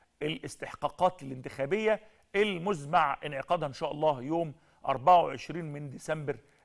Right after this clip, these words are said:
القادم. نتمنى من قلوبنا، صادقين، مجردين، مخلصين، أن، آه، تنجح القيادات الليبية وينجح الشعب الليبي في التعبير عن إرادته الحرة،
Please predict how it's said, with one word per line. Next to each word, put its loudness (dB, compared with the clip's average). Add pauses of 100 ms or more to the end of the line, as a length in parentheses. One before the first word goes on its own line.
(120)
القادم. 2
نتمنى 2
من -4
قلوبنا، -2
صادقين، -4 (200)
مجردين، 0 (220)
مخلصين، -6 (440)
أن، 4 (180)
آه، -2 (920)
تنجح 4 (960)
القيادات -2
الليبية 0 (380)
وينجح 4
الشعب 0
الليبي -6
في -10
التعبير 2
عن 6 (140)
إرادته 4
الحرة، -2